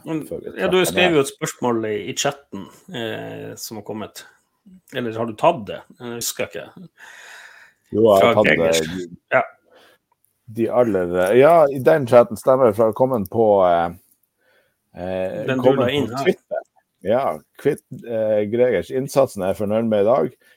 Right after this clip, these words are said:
Speaker 2: Gjennomføringen er fremgang. Eh, hva dere tror? Er det hold i det jeg tenker?
Speaker 1: Eh,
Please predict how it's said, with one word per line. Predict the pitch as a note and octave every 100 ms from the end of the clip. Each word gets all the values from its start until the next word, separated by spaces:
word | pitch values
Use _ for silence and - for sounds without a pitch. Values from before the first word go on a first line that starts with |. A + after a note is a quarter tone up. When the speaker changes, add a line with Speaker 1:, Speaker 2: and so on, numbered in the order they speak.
| _ G#2
Speaker 2:
Gjennomføringen | A#2 C3 C3+ B2+ A2+ F2+
er | F2
fremgang. | - G#2+ B2 C3+ D3+ D3+ _ _ _ _ _
Eh, | F#2+ G2+ G#2 G#2
hva | G2+ B2
dere | A2 -
tror? | B2 F#2+ - - -
Er | A2
det | G#2+ F#2 F2 E2 D2 C#2 _ _ _ _ _ _ _ _
hold | - C#3 F#2
i |
det | E2+
jeg | F2 F2+
tenker? | A#2+ - _ - _ _ _ _ _ _ _ _ _ _ _ _ _ _ _ _ _ _ _ _ _ _ - - _ _
Speaker 1:
Eh, | B2 A2 G#2+ G#2 G#2 G2 F2